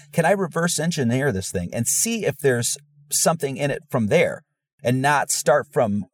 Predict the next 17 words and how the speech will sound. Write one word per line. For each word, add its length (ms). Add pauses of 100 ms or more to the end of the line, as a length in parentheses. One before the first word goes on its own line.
(100)
a 160
history 400
that 160
I 80
don't 260
know 400
and 160
then 200 (200)
proclaim 640
what 180
it 140
is?" 360 (300)
So 440
in 280
doing 340
that, 360
it 140